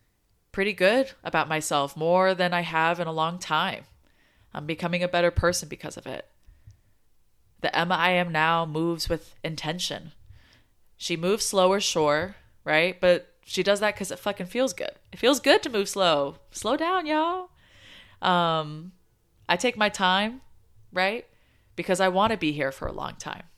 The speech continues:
not just a good time. And I move with purpose because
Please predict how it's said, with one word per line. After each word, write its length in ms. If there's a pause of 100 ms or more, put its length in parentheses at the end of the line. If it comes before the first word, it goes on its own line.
(580)
not 240
just 180
a 40
good 180
time. 300 (880)
And 340
I 80
move 240
with 140
purpose 440
because 760